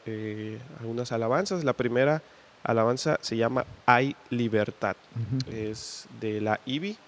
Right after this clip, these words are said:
Speaker 2: Ujú.
Speaker 1: Eh, y bueno, esa es una, una canción que, pues, manifiesta eso, ¿no? La libertad que tenemos en
Speaker 2: Ujú.
Speaker 1: Dios, que, eh, es una declaración,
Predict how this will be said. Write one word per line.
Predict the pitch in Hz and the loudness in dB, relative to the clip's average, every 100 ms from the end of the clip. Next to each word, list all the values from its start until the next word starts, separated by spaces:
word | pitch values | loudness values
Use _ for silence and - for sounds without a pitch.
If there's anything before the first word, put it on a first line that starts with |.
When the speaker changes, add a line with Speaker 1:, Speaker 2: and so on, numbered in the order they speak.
| - - | -18 -6
Speaker 2:
Ujú. | 127 131 165 - | 0 2 2 -2
Speaker 1:
Eh, | 107 107 101 | -4 -2 -4
y | 110 | 0
bueno, | 110 120 131 | 2 2 -2
esa | - 113 117 123 120 | -2 -4 0 0 2
es | 117 117 | 0 -4
una, | 127 120 110 107 120 | -2 0 0 -4 -8
una | 113 | -6
canción | 113 110 113 | -4 -2 -4
que, | - 123 | -2 -4
pues, | - 110 - - | -2 -6 -6 -8
manifiesta | 113 107 110 113 117 | -6 -6 -6 -4 -6
eso, | 117 | -6
¿no? | 117 | -6
La | 123 | -2
libertad | 120 113 110 - 117 | -2 -2 -4 -4 -6
que | - | -6
tenemos | 123 107 110 120 120 | -8 -4 -2 -4 -6
en | 107 | -6
Speaker 2:
Ujú. | 107 | 0
Speaker 1:
Dios, | 117 131 | 2 2
que, | - - 113 107 - - - - - - - | 0 0 0 0 -6 -20 -20 -20 -20 -14 -2
eh, | 127 - | -2 0
es | 123 139 | -2 -2
una | 165 190 | 0 0
declaración, | 170 131 123 139 156 | 4 4 4 2 2